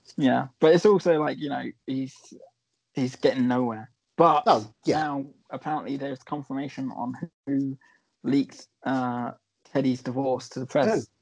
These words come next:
Speaker 2: Who, who did that? I, was
Speaker 1: Who
Speaker 2: it Big
Speaker 1: knows?
Speaker 2: Bird?
Speaker 1: <laughs> Stop putting the Big Bird into this.
Speaker 2: Look, I'm saying Big Bird,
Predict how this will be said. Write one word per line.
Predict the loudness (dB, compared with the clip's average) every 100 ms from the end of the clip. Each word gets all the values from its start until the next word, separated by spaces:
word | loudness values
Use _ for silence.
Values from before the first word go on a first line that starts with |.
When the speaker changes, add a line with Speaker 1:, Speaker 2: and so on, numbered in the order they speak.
| -4
Speaker 2:
Who, |
who | 2
did | 4
that? | 6 4 4 -4 -12 -14 _
I, | -2 -2 0
was | 4
Speaker 1:
Who | 6
Speaker 2:
it |
Big |
Speaker 1:
knows? | 8 6 6 4 0 -4 -14 _ _ _ _
Speaker 2:
Bird? | -4 2 2 2 -8
Speaker 1:
<laughs> |
Stop | -10 -20 -6 2 2 2
putting | 0 2
the | 4
Big | 4 2 0
Bird | 0 0
into | 0 -4 -6
this. | -8 -10 _
Speaker 2:
Look, | 0 0 2
I'm | 2 2
saying | 4 4 4
Big | 2 0
Bird, | 2 4 4 2